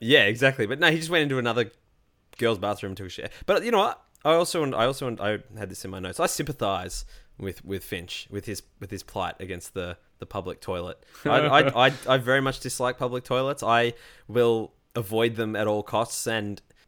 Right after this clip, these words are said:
Speaker 1: if possi-, I, I'm, I'm quite lucky. I, I'm, I spend a lot of my workday on the road, and, um, am oftentimes within vicinity of my home, and I will quite often go home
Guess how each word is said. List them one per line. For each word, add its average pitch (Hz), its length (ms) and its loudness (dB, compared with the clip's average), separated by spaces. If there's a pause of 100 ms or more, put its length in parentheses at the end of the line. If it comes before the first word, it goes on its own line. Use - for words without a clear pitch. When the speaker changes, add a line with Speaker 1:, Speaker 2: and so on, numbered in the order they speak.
Speaker 1:
if 135 280 -2
possi-, - 320 0
I, 135 260 4
I'm, 147 120 -2
I'm 147 120 0
quite 95 220 -2
lucky. 107 280 -2
I, 101 380 0
I'm, 95 400 -4
I 95 120 -10
spend 92 340 -8
a 92 60 -10
lot 90 160 -6
of 87 40 -10
my 90 120 -10
workday 92 340 -6
on 92 120 -8
the 90 60 -6
road, 101 380 0 (320)
and, 92 520 -6
um, 90 360 -8
am 98 160 -8
oftentimes 92 720 -8
within 95 480 -10 (160)
vicinity 101 560 -6
of 92 100 -8
my 92 240 -6
home, 107 380 -6 (260)
and 113 360 -4
I 156 200 2
will 165 140 -2
quite 160 260 -2
often 135 460 -6 (500)
go 104 200 0
home 95 420 -4